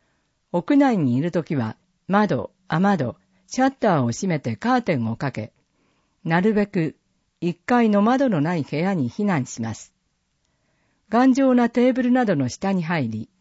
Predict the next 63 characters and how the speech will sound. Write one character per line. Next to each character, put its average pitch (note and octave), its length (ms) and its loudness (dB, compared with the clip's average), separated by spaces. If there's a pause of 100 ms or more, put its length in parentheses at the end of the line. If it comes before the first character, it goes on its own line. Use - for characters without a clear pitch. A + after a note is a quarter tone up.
体 A3+ 420 2
を G#3 80 2
守 F#3 340 0
り - 20 -2
ま E3 140 -2
し - 140 -8
ょ A2 220 -6
う。 - 40 -20 (800)
布 - 120 -20
団 C#4 240 4
を F3+ 120 2
か D#3+ 160 -4
ぶ F#3+ 100 0
る F3+ 60 0
の C3+ 140 2
も A2 140 -2
有 D#3+ 200 -2
効 D3+ 240 0
で G#2+ 160 -6
す。 - 200 -20 (960)
窓 G3 280 2
際 G3+ 260 2
は D3+ 240 0 (120)
衝 C4+ 280 2
撃 B3+ 240 2
で G#3+ 140 0
ガ F#3+ 100 0
ラ G#3 120 2
ス A3+ 120 -10
が G#3 140 0
割 F3+ 160 0
れ E3+ 60 -4
た D#3+ 120 -2
り、 A#2 180 -6 (460)
外 B3 320 0
か F3+ 100 2
ら C#3+ 120 0
飛 F#3+ 140 -8
来 C4 200 2
物 A#3 260 -4
が C#3 140 0
入 A3+ 200 -2
っ A#3 40 0
て F#3+ 160 -6
く D#3+ 120 -4
る C3 140 0
恐 D#3+ 220 -4
れ G#3+ 120 -2
も D3 140 0
あ C3 80 0
り、 G#2 280 -8
危 - 80 -20
険 F3 260 0
で G#2+ 140 -4
す。 - 180 -20 (1600)
屋 F3+ 260 0
外 C4 240 4
に B2+ 160 2
い B2+ 40 0
る D#3+ 120 -2
と E3 120 -2
き - 120 -6
は、 A2 200 -2